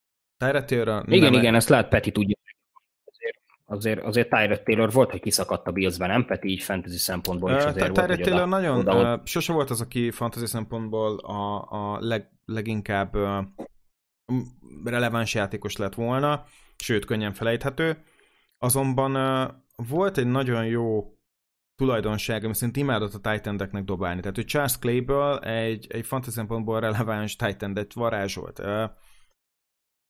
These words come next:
Speaker 1: ezért lehet érdemes még Hunter Henryre is figyelni ezen a héten, és amúgy a stabil, nem dob interception, nem vállalja túl magát, szerintem egy jó quarterback, bridge quarterbacknek nem is tudnék most így hirtelen jobbat mondani, tehát a Chargers szerintem jó úton van.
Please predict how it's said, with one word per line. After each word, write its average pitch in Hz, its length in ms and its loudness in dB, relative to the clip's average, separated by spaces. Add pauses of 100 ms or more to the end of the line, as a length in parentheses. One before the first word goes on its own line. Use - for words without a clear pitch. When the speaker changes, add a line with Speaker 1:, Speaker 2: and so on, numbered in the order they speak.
(100)
Speaker 1:
ezért 160 340 2
lehet 123 220 0
érdemes 120 380 -2
még 120 140 -4
Hunter 117 320 -4
Henryre 110 400 -4
is 107 160 -6
figyelni 110 480 -4
ezen 127 260 -4
a 139 40 -4
héten, 143 480 -4
és - 260 -6
amúgy 123 120 -2
a 117 40 -4
stabil, 139 500 0
nem 131 200 -4
dob 127 180 0
interception, 120 920 -4
nem 127 180 -4
vállalja 117 360 0
túl 120 220 -6
magát, 110 360 -4
szerintem 120 380 -4
egy 110 120 -4
jó 113 180 -2
quarterback, 107 560 -4
bridge 131 260 0
quarterbacknek 120 720 -2
nem 117 140 -2
is 107 80 -6
tudnék 107 320 -6
most 110 360 -6
így 107 160 -6
hirtelen 107 400 -4
jobbat 104 380 -4
mondani, 98 440 0
tehát 101 220 -2
a - 40 -8
Chargers 113 420 0
szerintem 101 340 -4
jó 104 160 2
úton 98 320 -4
van. 92 240 -4